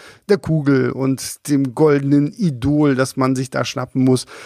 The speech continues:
Bis sich dann herausstellt, es ist nur ein Traum, den er jetzt hier irgendwie nochmal hatte und das Revue passieren ließ. Aber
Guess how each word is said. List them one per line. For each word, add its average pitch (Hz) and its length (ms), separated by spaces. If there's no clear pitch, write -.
Bis 101 140
sich 98 120
dann 110 180
herausstellt, 101 500
es 101 80
ist - 80
nur 113 120
ein 107 100
Traum, 104 360
den 107 160
er 104 100
jetzt 107 220
hier 135 140
irgendwie 110 220
nochmal 107 380
hatte 123 280
und 110 240
das 131 420
Revue 131 320
passieren 135 480
ließ. 131 440
Aber 123 360